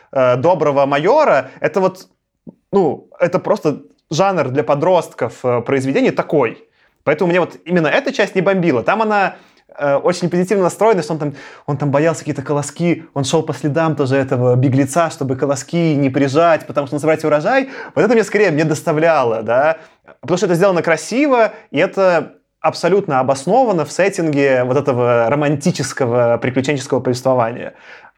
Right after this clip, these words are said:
Но сет-, сетап про то, что, э, враги народа всё сделали, и вот вся эта вообще история со стройкой не обоснована никак. И, и вообще, зачем там эта огромная стройка, да,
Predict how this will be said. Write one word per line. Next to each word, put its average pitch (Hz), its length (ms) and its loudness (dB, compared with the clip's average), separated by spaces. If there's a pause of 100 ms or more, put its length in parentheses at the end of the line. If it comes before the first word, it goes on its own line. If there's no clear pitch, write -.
(140)
Но 151 480 0 (100)
сет-, - 600 -2
сетап 160 520 -2 (320)
про 131 140 -2
то, 143 240 2
что, 120 600 -2 (240)
э, 120 260 -2
враги 143 260 0
народа 147 340 2
всё 139 160 -6
сделали, 123 720 0 (160)
и 143 100 -6
вот 131 240 -4
вся 151 180 0
эта 135 160 0
вообще 131 180 -4
история 131 260 0
со 131 100 -6
стройкой 185 680 -2
не 139 240 -2
обоснована 190 580 0
никак. 151 600 -2 (400)
И, 127 40 -6
и 151 300 -2
вообще, 165 200 0
зачем 160 160 0
там 156 100 0
эта 139 380 0
огромная 143 540 0
стройка, 147 580 -2
да, 117 260 -2